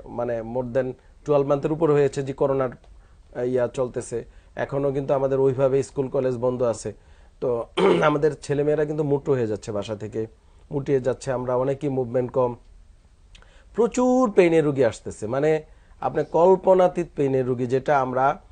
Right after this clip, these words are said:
আগে রুগী পেতাম, ধরনটা ছিল ভিন্ন। সেটা ওনাদের মতো আর্থ্রাইটিস জনিত সমস্যা বা কোনো একটা রোগের কারণে হয়। এখন কিন্তু মানুষের পেইনের ধরনটা চেঞ্জ হয়ে আসছে due to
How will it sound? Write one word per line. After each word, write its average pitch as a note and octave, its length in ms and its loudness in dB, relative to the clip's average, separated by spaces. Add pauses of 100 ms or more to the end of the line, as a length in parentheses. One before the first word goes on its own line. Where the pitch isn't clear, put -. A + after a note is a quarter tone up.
(380)
আগে C#3+ 360 0
রুগী C#3+ 240 -4
পেতাম, G#2+ 460 -2
ধরনটা B2+ 400 -4
ছিল B2+ 240 -6
ভিন্ন। F#2+ 380 -10 (340)
সেটা D#3 480 0
ওনাদের D3+ 360 0
মতো C3+ 200 0
আর্থ্রাইটিস B2 500 -2
জনিত A#2 320 -4
সমস্যা A2+ 420 -6
বা G#2+ 260 -4 (600)
কোনো B2 140 -2
একটা A#2+ 300 0
রোগের C3 380 2
কারণে G#2 320 -4
হয়। F2+ 200 -10
এখন D#3 260 -6
কিন্তু E3+ 260 -4
মানুষের C3+ 440 -4 (380)
পেইনের D3+ 360 2
ধরনটা C3+ 360 0
চেঞ্জ B2 380 -4
হয়ে A2+ 140 -4
আসছে G2+ 240 -8
due C3+ 300 -6
to E3 120 -4